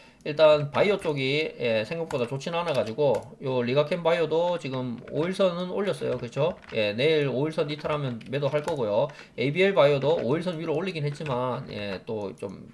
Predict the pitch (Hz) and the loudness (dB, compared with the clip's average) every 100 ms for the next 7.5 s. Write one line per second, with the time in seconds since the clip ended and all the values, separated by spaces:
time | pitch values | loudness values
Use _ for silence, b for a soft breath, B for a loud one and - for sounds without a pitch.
0 | - 147 147 143 156 113 113 143 - 110 | -4 0 0 -2 -4 -2 -4 -4 -6 -8
1 | 98 156 175 165 B B B - 180 170 | -6 -6 -6 -10 B B B -10 -4 2
2 | 175 185 165 139 135 123 135 135 156 180 | 4 4 2 -4 -4 -4 -4 -2 -2 -4
3 | 180 - 151 147 185 185 160 180 147 135 | -8 -6 -4 0 0 4 4 4 0 0
4 | 139 131 139 165 180 180 - 143 143 156 | -2 -2 -2 -2 -2 -6 -6 -4 -2 -2
5 | 135 123 - 143 143 120 107 113 160 135 | -2 -4 -6 -8 -6 -6 -2 0 0 2
6 | 135 139 160 143 101 120 139 98 - 156 | 0 0 -4 -4 -4 -4 -4 -6 -6 -8
7 | 110 92 101 120 | -8 -8 -8 -8